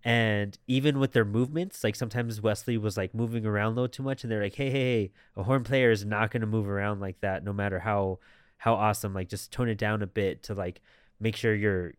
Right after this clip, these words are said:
I mean, you're vibing, but you're not, like, doing something a horn player wouldn't be able to do while playing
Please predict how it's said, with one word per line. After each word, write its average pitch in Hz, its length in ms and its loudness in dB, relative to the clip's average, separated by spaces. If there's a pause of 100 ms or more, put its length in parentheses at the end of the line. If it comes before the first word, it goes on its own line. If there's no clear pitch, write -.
I 95 60 -12
mean, 101 120 -6
you're 98 120 -4
vibing, 107 580 0
but 101 180 2
you're 113 140 2
not, 101 240 0
like, 92 320 -4 (600)
doing 123 240 2
something 113 320 -2
a 101 80 -2
horn 110 180 -2
player 107 220 0
wouldn't 104 340 0
be 101 240 -10
able 123 380 0
to 110 160 -2
do 98 320 -4
while 90 240 -4
playing 87 540 -8